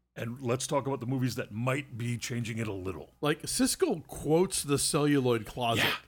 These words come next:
Speaker 2: He quotes Vito Russo's Necrology in the back of the book, where
Speaker 1: Yeah.
Speaker 2: he lists, you know, like, sixty, seventy characters in the course of, at that point of cinema who die in movies either, you know, at their own hands or,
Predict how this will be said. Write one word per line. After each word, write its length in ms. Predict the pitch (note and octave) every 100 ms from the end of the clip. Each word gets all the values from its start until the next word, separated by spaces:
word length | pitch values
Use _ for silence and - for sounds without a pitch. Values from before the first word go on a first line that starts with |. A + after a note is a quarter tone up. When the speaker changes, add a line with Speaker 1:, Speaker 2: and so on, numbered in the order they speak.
| - -
Speaker 2:
He 120 | D3+
quotes 380 | - F3+ A3+ -
Vito 280 | D#3 F3 D#3+
Russo's 580 | C#3+ D#3 - C#3+ B2 B2
Necrology 960 | B2 B2+ - C#3 C3+ D#3+ C3 G#2+ A#2+
in 80 | A2+
the 80 | A#2
back 260 | G#2 G#2+ B2
of 80 |
the 60 | A2
book, 300 | G2+ G#2+ G#2
where 120 | A#2+ A#2
Speaker 1:
Yeah. 60 |
Speaker 2:
he 40 | A#2
lists, 480 | A#2+ C3 C3 - - - - -
you 100 | D#3
know, 140 | A#2+ A2+
like, 320 | G#2+ A2+ - - - - _ _ - -
sixty, 640 | - - E3+ - C#3+ C3
seventy 360 | B2 D3 C3 B2
characters 720 | - C#3+ C3+ C3+ C3 A#2 A2 -
in 100 | B2
the 60 |
course 340 | A#2+ A#2+ A#2 -
of, 240 | G#2+ F#2+ - - _ - -
at 140 | C3+
that 240 | B2+ B2+ -
point 200 | D#3 C3+
of 80 | A#2
cinema 400 | E3+ D3+ B2 A2+
who 200 | B2 A#2+
die 420 | F#2+ A2 B2 B2+
in 220 | B2 A2+
movies 460 | A#2+ B2+ A#2+ A2+ G#2 - -
either, 400 | D3+ B2 A#2 A2 C3+ D3 -
you 140 | C#3+
know, 220 | A#2+ G#2+ A2 C#3 D3 C3+ - -
at 140 | C3+
their 160 | C3+ C3
own 180 | D3 C#3+
hands 560 | C3+ C#3 B2+ B2+ B2 -
or, 480 | C#3+ A#2+ A2+ A2